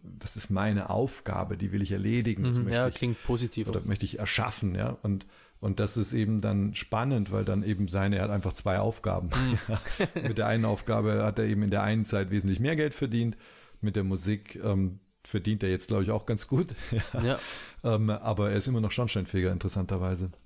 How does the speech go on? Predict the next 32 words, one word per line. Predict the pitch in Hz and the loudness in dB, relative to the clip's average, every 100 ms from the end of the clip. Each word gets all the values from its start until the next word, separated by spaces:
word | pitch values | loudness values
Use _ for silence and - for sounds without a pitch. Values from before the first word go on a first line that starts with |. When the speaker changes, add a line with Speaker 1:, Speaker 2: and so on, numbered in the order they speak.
| - - 123 | -20 -12 -6
Speaker 2:
Ja, | 143 | -4
finde | - 110 | -4 -4
ich | 120 - | -6 -4
cool. | 147 117 | -4 -2
Speaker 1:
Ja. | 90 - - - - - | -4 -6 -14 -20 -20 -8
Speaker 2:
Jetzt | - - | -4 0
sind | 160 | 2
wir | |
auch, | 120 | 2
haben | 123 | 0
wir | 123 | 0
schon | - | 0
einen | 127 113 | 0 0
riesen | 135 151 135 | 0 0 0
Bogen | 120 147 156 | 0 0 0
so | 113 | -2
geschlagen. | 107 110 - 104 110 143 - | -2 -4 -2 -2 0 -2 0
Speaker 1:
Ja. | 98 95 - - - _ - _ _ - - - - - - | 0 0 -6 -20 -20 _ -20 _ _ -20 -20 -20 -20 -14 -4
Speaker 2:
Also | 113 107 | -2 0
ganz | 131 147 | 0 0
am | 131 | 0
Anfang | 135 135 127 | 0 0 0
hat | 123 127 | 0 0
man | |
ja | 117 | 0
gesagt, | 113 120 - | 0 -2 -4
okay, | - - 143 | -8 -4 -2
das | 131 110 117 | -2 -2 0
war | 107 | 0
so | 113 | 0
deine | 107 110 - | -2 -2 -2
Arbeit, | 160 160 151 156 - | 0 2 0 0 -6